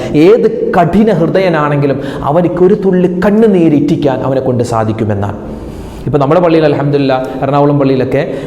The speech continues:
ആ, റമദാൻ ഇരുപത്തിയൊന്ന് മുതൽ എല്ലാ ദിവസവും, ഇരുപത്തൊന്നാം രാവ്, ഇരുപത്തിരണ്ട്, ഇരുപത്തിമൂന്ന്, ഇരുപത്തിനാല്, ഇരുപത്തഞ്ച്, ഇരുപത്താറ്, ഇരുപത്തേഴാം രാവ് കഴിഞ്ഞു, ഇന്ന് ഇരുപത്തെട്ടാം രാവാണ്. ഇന്നും ഒക്കെ ഇൻഷാ അല്ലാ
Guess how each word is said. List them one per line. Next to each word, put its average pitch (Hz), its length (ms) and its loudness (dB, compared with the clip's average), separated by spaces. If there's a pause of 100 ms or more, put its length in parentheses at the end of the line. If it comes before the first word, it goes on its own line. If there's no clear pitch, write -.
ആ, 120 600 2
റമദാൻ 135 560 0
ഇരുപത്തിയൊന്ന് 147 720 2
മുതൽ 160 460 0
എല്ലാ 151 160 2
ദിവസവും, 135 220 0
ഇരുപത്തൊന്നാം 131 540 0
രാവ്, 127 200 2
ഇരുപത്തിരണ്ട്, 127 560 0
ഇരുപത്തിമൂന്ന്, 131 600 0
ഇരുപത്തിനാല്, 127 560 0
ഇരുപത്തഞ്ച്, 127 540 0
ഇരുപത്താറ്, 131 640 0
ഇരുപത്തേഴാം 139 500 2
രാവ് 131 240 2
കഴിഞ്ഞു, 131 220 2
ഇന്ന് 143 280 -2
ഇരുപത്തെട്ടാം 139 560 2
രാവാണ്. 110 340 0
ഇന്നും 175 400 0
ഒക്കെ 156 160 0
ഇൻഷാ 131 320 0
അല്ലാ 120 300 -2